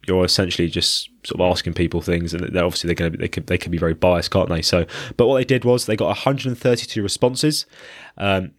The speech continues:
and ninety-seven of those sustained an injury during CrossFit training. Um,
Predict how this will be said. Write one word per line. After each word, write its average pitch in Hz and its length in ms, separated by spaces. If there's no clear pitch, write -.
and 92 360
ninety-seven 127 800
of 98 60
those 113 400
sustained 101 400
an 82 80
injury 101 300
during 95 180
CrossFit - 320
training. 117 380
Um, 92 400